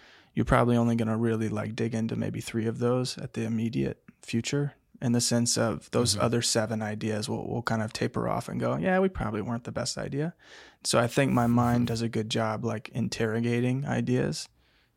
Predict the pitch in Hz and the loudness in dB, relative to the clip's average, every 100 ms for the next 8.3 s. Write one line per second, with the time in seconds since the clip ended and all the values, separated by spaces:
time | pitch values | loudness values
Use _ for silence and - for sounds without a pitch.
0 | _ - 113 110 107 104 104 110 185 170 | _ -4 -2 0 -2 -2 -2 2 6 8
1 | 156 139 139 131 127 127 123 120 120 127 | 8 6 6 4 4 4 4 2 0 2
2 | 120 - 117 117 - 131 127 120 120 127 | 0 0 -2 0 0 2 2 0 -2 2
3 | 127 123 123 127 113 135 131 131 117 127 | 4 6 4 4 4 6 6 6 6 4
4 | 123 117 131 127 117 120 127 120 120 135 | 2 4 4 4 2 2 4 4 4 4
5 | 143 135 123 107 - - - 58 58 50 | 6 4 2 0 2 0 2 2 2 0
6 | 55 57 - - - - - 98 - 107 | -2 -2 -4 -2 -2 -2 -2 -2 -2 -2
7 | 110 - - - 139 139 139 - - - | -4 -4 -8 -6 -4 -6 -4 -2 -2 -2
8 | - - | 0 -2